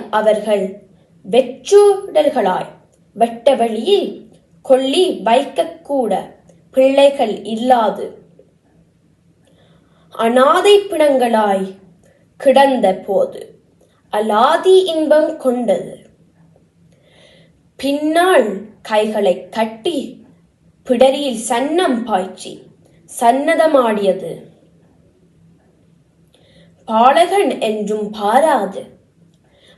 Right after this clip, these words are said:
பாலச்சந்திரன் நெஞ்சில் கந்தகம் பாய்ச்சியது. நேருக்கு நேர்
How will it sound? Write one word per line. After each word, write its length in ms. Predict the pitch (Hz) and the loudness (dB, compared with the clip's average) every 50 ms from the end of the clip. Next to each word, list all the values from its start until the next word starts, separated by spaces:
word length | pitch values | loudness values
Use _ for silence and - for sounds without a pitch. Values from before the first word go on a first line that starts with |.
| _ _ | _ _
பாலச்சந்திரன் 1000 | 214 214 226 254 302 359 359 359 - 349 359 339 339 339 370 381 381 330 247 208 202 - - - | 0 2 2 4 2 2 -4 -4 -4 -2 -2 -2 0 2 4 4 4 4 2 -4 -8 -12 -14 -8
நெஞ்சில் 580 | 196 208 208 208 202 196 - 185 180 - - - - _ _ _ _ _ _ _ _ _ _ _ _ _ | -4 -4 -2 -2 -4 -6 -6 -8 -10 -12 -14 -18 -20 _ _ _ _ _ _ _ _ _ _ _ _ _
கந்தகம் 600 | - - 202 214 240 269 311 339 339 392 403 403 381 - | -10 -6 -6 -4 0 2 2 4 4 4 2 2 0 -2
பாய்ச்சியது. 800 | - 226 220 247 269 - - - - - - - - - - - - - _ _ _ _ _ _ _ _ _ _ _ _ _ _ _ _ _ _ _ _ _ _ _ _ _ _ _ _ _ _ _ _ _ _ _ - | -2 2 2 2 2 2 -2 -8 -14 -12 -12 -14 -14 -16 -20 -20 -20 -20 _ _ _ _ _ _ _ _ _ _ _ _ _ _ _ _ _ _ _ _ _ _ _ _ _ _ _ _ _ _ _ _ _ _ _ -8
நேருக்கு 640 | 202 208 208 220 247 294 359 370 - - - 415 403 | -4 -2 0 2 2 2 2 0 -6 -6 0 2 4
நேர் 300 | 381 403 403 349 262 214 | 6 6 4 4 0 -2